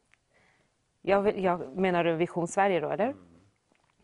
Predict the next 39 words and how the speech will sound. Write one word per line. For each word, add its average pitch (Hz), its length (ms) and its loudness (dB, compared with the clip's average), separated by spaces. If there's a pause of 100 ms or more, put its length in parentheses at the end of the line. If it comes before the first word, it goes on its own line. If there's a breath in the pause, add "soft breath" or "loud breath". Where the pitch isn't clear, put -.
(140)
Nej, 196 160 -2
men 196 100 2
Vision 208 260 -2
Sverige 220 400 4
har 175 200 -2
jag, 165 460 -4
eh, 165 300 -4
det 185 60 -2
var 208 120 2
Gaudat 190 500 0
som 165 160 -6
ringde 156 260 -4
mig, 165 280 -8 (100)
vår - 100 -10
T 180 200 -6
V-chef, - 460 -8
som, - 380 -8
eh, - 140 -16 (720 soft breath)
som 180 240 -4
ville 160 180 0
att 147 100 -6
jag 170 100 -6
skulle 160 160 -6
börja 151 140 -2
jobba 160 320 -4
där 147 240 -6
och, - 420 -16
och, 147 320 -18 (180)
och - 120 -16
sådär. 135 360 -12 (500 soft breath)
Och - 200 -6
själv 185 140 2
så - 140 -6
trodde 143 300 -6
jag, 139 160 -2
"Hur, 160 140 -8
hur 147 220 -6
ska - 180 -10
jag 139 120 -4